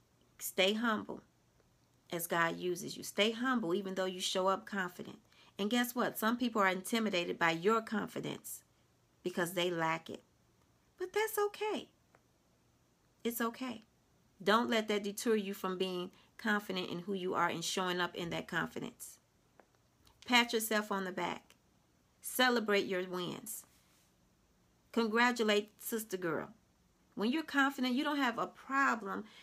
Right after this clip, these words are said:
congratulating and, and giving, um, respect and honor where it's due. Or telling someone, "Oh, girl, you look so nice. That is gorgeous. I love it on you."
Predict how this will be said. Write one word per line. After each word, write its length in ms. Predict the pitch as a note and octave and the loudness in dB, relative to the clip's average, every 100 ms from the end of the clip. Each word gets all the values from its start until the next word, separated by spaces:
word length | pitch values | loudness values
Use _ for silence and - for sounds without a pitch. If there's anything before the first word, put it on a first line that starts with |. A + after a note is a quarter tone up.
| - | -14
congratulating 960 | - G#3+ G#3+ A3+ A3+ G#3 F3+ E3+ D3 D#3+ - - - | -2 0 2 2 2 2 0 0 -2 -8 -12 -14 -2
and, 240 | F#3+ F#3+ - | -2 -2 -4
and 280 | F#3 F3 E3+ | -4 -6 2
giving, 440 | A3 A3+ G#3 G3 - _ _ _ _ _ _ - - | 2 4 2 -2 -6 _ _ _ _ _ _ -10 2
um, 480 | F#3+ F3 D#3+ E3+ - - _ _ _ _ | 6 6 6 0 -6 -12 _ _ _ _
respect 560 | F#3+ F#3+ - A3 G#3+ G#3+ | -2 -2 2 4 4 4
and 80 | F3 | 0
honor 240 | G3+ G3+ F#3 | 4 4 4
where 240 | F#3+ F3+ | 2 2
it's 160 | F3+ - | 0 -4
due. 300 | F#3+ E3+ - _ _ _ _ _ _ - | -4 -4 -6 _ _ _ _ _ _ -2
Or 100 | G3 | -2
telling 320 | G3 B3 A3+ | 2 4 4
someone, 300 | A3 A3 G#3+ G#3 | 2 2 2 2
"Oh, 140 | E4+ | -2
girl, 300 | A#3+ B3 F4 | 0 0 0
you 160 | A3+ C#4+ | -2 -2
look 220 | A#3 D#3 | 0 0
so 240 | - G#3+ G#3+ | -4 -6 -6
nice. 360 | F3+ A#3+ B3 | -4 -2 -2
That 220 | G#3+ - | -2 -2
is 180 | E3+ D#3+ - - - | -4 -6 -12 -14 -2
gorgeous. 380 | A3+ A#3 F3+ - | 0 2 -2 -2
I 120 | E3 | -2
love 340 | E3 G#3 C4+ | 0 -2 -2
it 60 | A3 | -2
on 260 | F#3 F#3 F#3+ | -2 -4 -4
you." 160 | F3 | -8